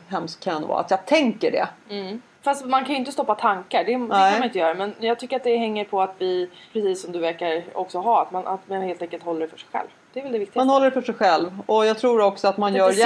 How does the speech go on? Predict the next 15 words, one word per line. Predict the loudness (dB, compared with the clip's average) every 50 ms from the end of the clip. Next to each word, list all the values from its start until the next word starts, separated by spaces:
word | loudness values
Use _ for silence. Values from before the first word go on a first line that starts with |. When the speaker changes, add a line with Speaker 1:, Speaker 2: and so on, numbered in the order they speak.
| 4
Speaker 2:
sipprar | 4 4 4 4
ut. | 6 6
Speaker 1:
jämförelsen | 8 8 8 8 6 4 2 -2 -4 -2 -2
med | -2 0 2 2 0 0 -2
sig | -2 0 0 0 0
själv | 2 2 2 4 4 2 0 0 -2
när | -2 0
man | 0 -2 -2
ser | -2 -2 -2 0 0 0
någon | 0 0 0 0 -2
som | -4 -6 -4 0
har | 0 0 2
någonting | 0 -2 -4 -4 -6 -6
som | -4 -4
man | -4 -4 -4